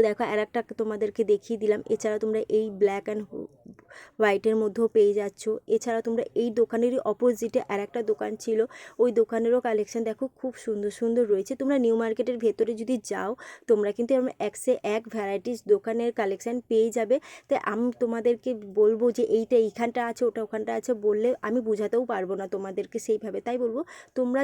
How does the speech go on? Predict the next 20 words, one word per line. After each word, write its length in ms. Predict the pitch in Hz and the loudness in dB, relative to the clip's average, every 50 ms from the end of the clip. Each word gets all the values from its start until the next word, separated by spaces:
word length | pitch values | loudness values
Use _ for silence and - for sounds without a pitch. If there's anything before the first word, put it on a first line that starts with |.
| 240 - - | -2 -2 -4
যাও 180 | 226 214 226 269 269 247 | -4 0 0 2 2 2
নিউ 180 | 240 233 226 226 233 | 2 2 2 0 0
মার্কেটে, 320 | 226 226 220 - 233 285 - - | -2 -4 -4 -4 -6 -4 -4 -4
তোমাদের 280 | 220 214 214 208 240 240 226 | -4 -4 0 0 2 2 2
মনের 240 | 214 208 214 226 233 226 | 0 -2 -2 -2 -2 -2
মতন 180 | 214 - 233 233 226 - | -2 -2 -4 -2 0 0
করে 140 | 226 269 285 - - | 0 0 0 -4 -6
শপিং 260 | 240 190 - 233 247 254 247 - | -8 -6 -4 -2 -2 -2 -2 -2
করো। 180 | 233 226 233 302 349 - - - - - - - 190 196 | -2 0 0 0 0 -4 -10 -18 -20 -20 -16 -10 -6 -4
আর 120 | 190 185 185 180 175 165 - _ _ - - - 233 | -2 -2 -4 -4 -8 -12 -16 _ _ -10 -2 0 0
এই 60 | 233 226 226 | 0 0 -2
দিকে 180 | 247 220 262 240 | -2 0 2 2
দেখো, 200 | 240 233 - 269 - _ | 2 0 -2 -6 -2 _
প্রচুর 320 | 233 220 214 - - 269 247 208 208 | 4 4 4 4 0 -2 0 0 0
ব্যাগের 300 | 196 196 185 220 226 226 - 233 | 0 2 2 2 2 2 2 0
কালেকশন 420 | 214 - 508 - - - 240 233 233 | 2 2 2 0 -2 -2 -2 0 0
রয়েছে। 380 | 208 196 202 196 202 196 - 285 285 - | 2 4 4 4 4 4 0 -4 0 2
তো 40 | 254 214 - - - | 2 2 4 4 2
এইখানকার 460 | 214 - - 240 240 240 - 269 262 226 202 208 | 0 2 0 -4 -4 -4 -2 -2 -2 -2 -2 -2
ব্যাগগুলো 420 | 196 190 185 185 - 233 226 247 | -2 -2 -4 -4 -2 0 0 2